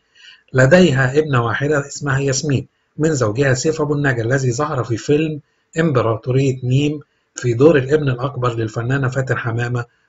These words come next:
وهو الأخ الأكبر للفنان خالد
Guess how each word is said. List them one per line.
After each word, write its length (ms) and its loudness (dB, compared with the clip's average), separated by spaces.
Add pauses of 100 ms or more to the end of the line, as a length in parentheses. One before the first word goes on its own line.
وهو 300 2
الأخ 320 -6
الأكبر 480 -4
للفنان 920 -4 (340)
خالد 680 -6